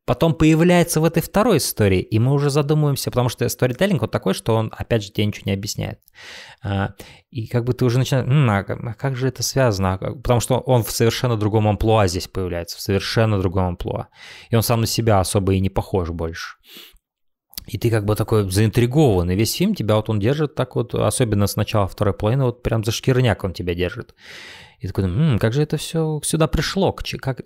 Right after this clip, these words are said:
и, и впоследствии тебе фильм всё это рассказывает и показывает, и это очень интересно. Э, и там просто такая есть интересная идея того, что его на этот остров, а, по тем или иным причинам, которые я не буду называть, э, приводит легенда о крабе.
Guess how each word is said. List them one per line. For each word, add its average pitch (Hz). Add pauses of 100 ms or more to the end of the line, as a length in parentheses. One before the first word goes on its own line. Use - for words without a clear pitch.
и, 127
и -
впоследствии -
тебе 156
фильм 156
всё 143
это 120
рассказывает 135
и 98
показывает, 117 (400)
и 107
это 107
очень 113
интересно. 110
Э, 104
и 113 (380)
там 175
просто 156
такая 151
есть 139
интересная 135
идея 123
того, 120
что 104
его 110
на 117
этот 107
остров, 123 (760)
а, 101
по 110
тем 110
или 107
иным 107
причинам, 139
которые 131
я 127
не 131
буду 120
называть, 107
э, 107
приводит 127
легенда 127
о 120
крабе. 120